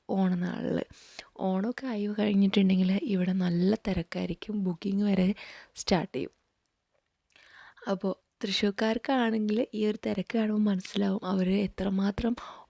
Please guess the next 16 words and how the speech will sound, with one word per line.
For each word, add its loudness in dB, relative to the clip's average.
ഓണം 4
സമയങ്ങളിൽ 4
അല്ലെങ്കിൽ 2
ഫെസ്റ്റിവൽ 2
ടൈമിലൊക്കെ 2
അവിടെ 2
എത്താറുണ്ട് -2
എന്നുള്ളത്. -8
അപ്പം -6
ഞാൻ 4
രാവിലെയാണ് 0
ചെന്നത്. 0
രാവിലെ 0
ചെന്നപ്പോഴത്തേക്കും 0
ഇന്നിപ്പോൾ -4
ഓണത്തിൻ്റെ 2